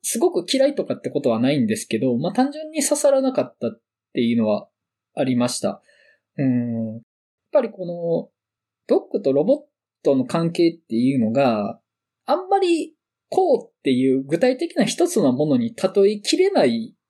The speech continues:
なっていうのがあって、何かに例えると確実に何かが抜け落ちるぐらいには、こう、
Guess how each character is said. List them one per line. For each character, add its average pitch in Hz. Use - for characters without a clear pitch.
な 151
っ -
て 117
い 113
う -
の 110
が 104
あ 104
っ -
て、 104
何 381
か 285
に 143
例 160
え 156
る 156
と 165
確 302
実 269
に 226
何 175
か 175
が 123
抜 147
け 254
落 254
ち 254
る 240
ぐ 202
ら 233
い 233
に 214
は、 156
こ 123
う、 -